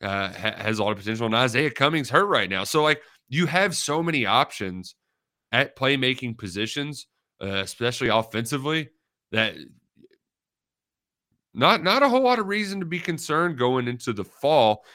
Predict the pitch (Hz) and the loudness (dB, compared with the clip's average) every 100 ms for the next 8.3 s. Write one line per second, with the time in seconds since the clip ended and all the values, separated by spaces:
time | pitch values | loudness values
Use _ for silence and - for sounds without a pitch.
0 | _ - 101 101 95 92 92 110 117 113 | _ -6 0 2 0 -2 -6 -6 -2 -2
1 | 117 131 143 127 107 110 120 120 - 104 | 2 4 4 0 -2 -2 0 -2 0 0
2 | 101 73 104 104 127 - 131 127 110 107 | 0 -2 -8 -2 -2 0 -2 -2 -2 2
3 | 117 113 - 117 113 - 113 110 107 98 | 4 2 0 -4 -4 -4 -4 -4 -4 -6
4 | 95 95 98 101 104 98 95 98 95 _ | -6 -6 -6 -8 -8 -8 -8 -10 -14 _
5 | 67 95 _ 98 _ - 110 107 117 120 | -20 -20 _ -20 _ -14 -12 -2 0 0
6 | 113 113 113 104 98 98 98 - 90 98 | 0 -2 -2 -2 -4 -4 -6 -12 -10 -8
7 | 92 87 85 82 87 82 78 - _ _ | -8 -10 -16 -16 -18 -20 -20 -20 _ _
8 | - - | -20 -20